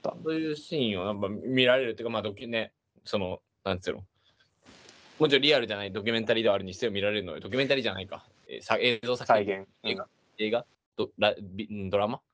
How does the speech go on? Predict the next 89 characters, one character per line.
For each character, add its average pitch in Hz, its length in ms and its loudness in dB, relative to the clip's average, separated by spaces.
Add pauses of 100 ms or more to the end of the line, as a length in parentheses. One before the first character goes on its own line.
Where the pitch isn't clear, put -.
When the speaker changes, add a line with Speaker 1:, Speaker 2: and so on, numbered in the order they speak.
(220)
Speaker 2:
に 120 120 0
せ 113 100 4
よ、 147 80 4
Speaker 1:
は 107 40 0
い。 104 40 -2
Speaker 2:
ま 101 60 -2
あ - 20 -4
見 104 120 -6
ら-、 110 140 -6 (240)
ね、 113 140 0
再 135 200 2
現 135 140 -2
し - 40 -12
て 98 80 -6
見 95 80 -4
ら 104 80 0
れ 113 80 2
る 131 40 -2
っ 123 40 -4
て 127 100 -4
い - 20 2
う 85 40 0
の 85 60 -8
は 82 40 -8
面 87 80 -10
白 92 180 -4
い 78 40 -4
で 76 40 -10
す - 140 -16
よ - 60 -16
ね。 80 180 -14 (300)
Speaker 1:
う 117 40 -2
ん。 113 480 0
や 127 100 4
っ - 40 -2
ぱ - 100 -14 (160)
そ - 160 -10
こ 165 200 2
の 160 200 2 (880)
い 131 80 6
ろ 135 100 4
ん 147 80 2
な 147 180 2 (300)
要 143 180 4
素 117 140 -2
で 101 120 0
解 131 300 4
像 143 160 4
度 101 360 -2 (300)
が 98 100 0
す - 160 -2
ご 120 180 4
い 101 140 2 (400)
上 107 120 2
が 107 100 4
っ - 120 0
た 113 120 2
か 101 120 -2
ら、 98 200 -4
ウ 104 80 0
ー 104 40 2
タ 104 140 -2
ン 98 60 -2
ク 104 140 -2
ラ 92 100 0
ン 87 40 -4
に 90 100 -6
対 98 240 -2
し - 120 -6
て。 - 100 -2
Speaker 2:
確 - 400 -10
か - 60 -14
に、 - 160 -6
確 - 120 -2
か - 120 2
に。 - 80 -12 (600)
Speaker 1:
で、 113 100 6
ま 107 80 4
あ、 - 20 2
Speaker 2:
う - 40 2
ん。 - 20 0
Speaker 1:
何 147 180 2
よ 135 80 2
り 101 100 -2
す - 120 -16
げ 101 100 0
え - 20 2
過 - 220 -6
酷 147 480 0